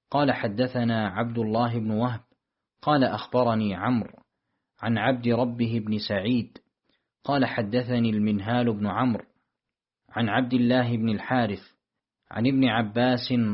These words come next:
رضي الله عنهما قال:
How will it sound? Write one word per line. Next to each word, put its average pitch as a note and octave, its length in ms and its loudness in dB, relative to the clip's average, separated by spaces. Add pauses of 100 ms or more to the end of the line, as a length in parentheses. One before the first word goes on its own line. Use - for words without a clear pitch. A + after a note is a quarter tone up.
رضي C3 320 2
الله A#2+ 440 0
عنهما A2 600 0
قال: G#2 760 -2